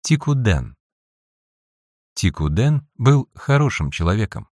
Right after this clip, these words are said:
Если прибегнуть к оценке Ромена Ролана, человек в нем превосходил хорошего художника. Среди известных художников он был лучшим, исключая Тайгу. Талант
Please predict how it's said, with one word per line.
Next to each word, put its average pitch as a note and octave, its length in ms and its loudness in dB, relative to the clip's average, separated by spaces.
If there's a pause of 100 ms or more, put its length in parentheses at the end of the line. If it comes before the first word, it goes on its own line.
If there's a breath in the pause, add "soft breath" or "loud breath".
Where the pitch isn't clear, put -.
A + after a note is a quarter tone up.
(300)
Если F#2+ 360 4
прибегнуть G#2 520 2
к - 60 -4
оценке G2 640 0
Ромена F#2 500 2
Ролана, F2+ 600 0 (300)
человек C3 460 2
в C3+ 60 0
нем D3 360 2
превосходил G#2+ 1000 0
хорошего F2 640 0
художника. A2 680 -4 (1040 loud breath)
Среди B2 380 4 (140)
известных C3+ 460 2
художников C#3+ 800 0
он G#2+ 240 4
был A2+ 340 2
лучшим, A2+ 640 -2 (300)
исключая A#2+ 680 2
Тайгу. D2+ 540 -2 (1000)
Талант D3 480 4